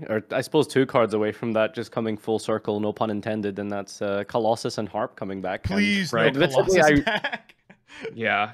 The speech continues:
Speaker 3: God.
Speaker 1: Okay, this is really strong. Keeshing
Speaker 2: Yep.
Speaker 1: banishing the, uh, Will is, is very powerful. He's not gonna be able to extend here, and just banishing it so it's not be able to be protected from Balings is, is super, super good.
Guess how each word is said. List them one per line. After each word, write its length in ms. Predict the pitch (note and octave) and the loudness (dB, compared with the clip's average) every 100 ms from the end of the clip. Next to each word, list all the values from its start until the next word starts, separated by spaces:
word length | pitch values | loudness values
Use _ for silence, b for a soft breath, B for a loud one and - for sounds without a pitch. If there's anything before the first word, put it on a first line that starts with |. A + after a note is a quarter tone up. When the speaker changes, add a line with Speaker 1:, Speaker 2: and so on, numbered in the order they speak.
| - | -8
Speaker 3:
God. 440 | A2+ G2+ G2+ B2 - C3+ | -4 -2 -2 -6 -10 0
Speaker 1:
Okay, 200 | C3 A#2+ | 2 4
this 180 | C#3 | 4
is 160 | E3 B2 | 2 2
really 320 | A#2+ C3+ C3+ | 4 6 4
strong. 400 | B2+ B2 A#2+ C#3+ | 2 2 2 2
Keeshing 300 | C3 A#2 C#3 | -2 -2 0
Speaker 2:
Yep. 60 | B2 | 0
Speaker 1:
banishing 480 | G2 G#2+ - B2+ A#2+ | 0 -2 -4 -4 -2
the, 260 | A2+ G#2+ | -2 0
uh, 340 | G#2+ G2 F#2+ F#2+ b b b - | 0 2 0 -2 b b b -10
Will 480 | F#2+ G#2 B2+ G3 - | -2 0 0 -2 -6
is, 500 | G2 G2 F#2 - - G#2+ | -6 -6 -8 -12 -12 -10
is 140 | F2+ | -8
very 260 | G#2+ G#2 G#2 | -4 -2 0
powerful. 520 | G#2 G#2 B2+ C3 C3 | -2 -2 -4 -6 -6
He's 140 | A#2 G2 | -10 -6
not 60 | |
gonna 100 | G2+ | -6
be 80 | G2 | -6
able 100 | G2+ | -8
to 80 | - | -8
extend 380 | G2 - F#2 F#2+ | -8 -4 -4 -4
here, 240 | G#2+ B2 - | -4 -4 -4
and 180 | F#2 F#2 | -8 -8
just 180 | F2+ - | -10 -8
banishing 380 | F#2 G#2+ B2 | -8 -6 -6
it 160 | B2+ A2+ | -6 -6
so 140 | - | -8
it's 160 | G2 - | -8 -6
not 200 | F#2+ - | -8 -6
be 60 | G2 | -8
able 120 | F#2+ | -8
to 80 | F#2 | -8
be 80 | G2+ | -10
protected 240 | - G#2 | -6 -6
from 160 | G#2+ F#2 | -6 -4
Balings 400 | F#2+ A2 A#2+ - | -4 -4 -6 -8
is, 280 | G#2+ - - | -12 -14 -14
is 160 | G#2 - | -14 -14
super, 320 | - A2+ A#2 | -12 -10 -8
super 220 | B2 A#2+ | -6 -4
good. 240 | C3 E3+ | -4 -4